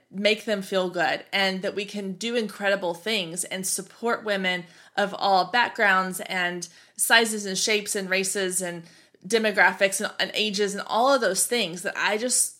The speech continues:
I want to make sure that any venture, any opportunity I dive into fits into that box that I have built for my brand. And so the more I learned about this company, the more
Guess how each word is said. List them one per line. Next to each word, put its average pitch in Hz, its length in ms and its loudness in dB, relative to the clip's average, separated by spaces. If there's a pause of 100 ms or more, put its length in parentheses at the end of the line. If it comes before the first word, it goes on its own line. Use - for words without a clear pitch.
I 208 100 4
want 208 520 0
to 262 120 -2
make 247 220 -4
sure 208 180 2
that 190 260 -8
any 262 460 -2 (360)
venture, 202 540 -2
any 220 180 0
opportunity 254 480 -4
I 180 120 0
dive 175 200 0
into 196 360 -6
fits 226 420 -2
into 208 680 -4
that 175 480 2 (580)
box 190 440 4
that 185 100 0
I 170 100 4
have 175 220 -8
built 165 260 -2
for 170 320 0
my 170 140 -4
brand. 139 480 -10 (500)
And 220 180 2
so 202 580 4
the 214 180 -2
more 226 220 2
I 294 120 6
learned 226 280 2
about 202 120 0
this 196 160 -4
company, 202 640 -4 (640)
the 214 140 0
more 233 720 2